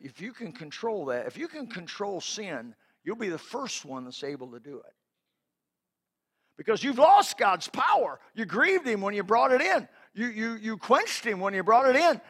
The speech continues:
He's not there to help you. And let me tell you, you personally, without God, can't stand up against sin. You can't do it. You can't stand up against it. Pretty soon,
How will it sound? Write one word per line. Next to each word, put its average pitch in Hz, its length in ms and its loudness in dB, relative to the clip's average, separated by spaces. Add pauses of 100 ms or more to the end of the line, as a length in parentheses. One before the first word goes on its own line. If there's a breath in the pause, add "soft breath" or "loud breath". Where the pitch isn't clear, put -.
(140)
He's 339 200 4
not 311 220 4
there 233 160 4
to 240 80 6
help 311 340 4
you. - 120 -4 (180 loud breath)
And 202 100 -2
let 277 80 -2
me 320 80 -2
tell 339 220 6
you, 277 100 -2
you 359 460 -6
personally, 294 480 -2
without 269 400 4
God, 254 260 4
can't 233 240 -6
stand 208 320 -4
up 165 100 0
against 160 340 -12
sin. 139 180 -16 (240)
You 214 80 -20
can't - 320 -14
do - 80 -20
it. - 60 -20 (1700)
You 233 120 -14
can't 214 280 -4
stand 160 320 -6
up 131 120 -8
against 123 360 -14
it. 180 80 -20 (1500)
Pretty 185 160 -2
soon, 226 500 -6